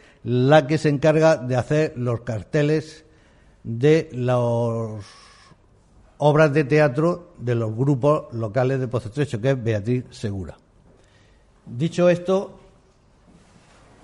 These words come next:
quiero resaltar este año que se incorpora un grupo nuevo formado por los jóvenes de, de Pozo Estrecho,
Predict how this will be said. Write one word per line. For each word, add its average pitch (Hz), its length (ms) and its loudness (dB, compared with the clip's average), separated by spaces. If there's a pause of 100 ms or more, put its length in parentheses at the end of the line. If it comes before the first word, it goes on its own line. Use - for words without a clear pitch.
(640)
quiero 160 880 10
resaltar 147 680 2
este 147 300 2
año 147 400 2 (480)
que 135 100 0
se 135 120 0
incorpora 147 960 2
un 151 220 2
grupo 135 480 4
nuevo 139 640 2 (1000)
formado 131 500 6
por 123 140 4
los 120 200 0
jóvenes 131 640 2 (180)
de, 110 920 -2
de 127 180 -2
Pozo 151 280 6
Estrecho, 151 600 0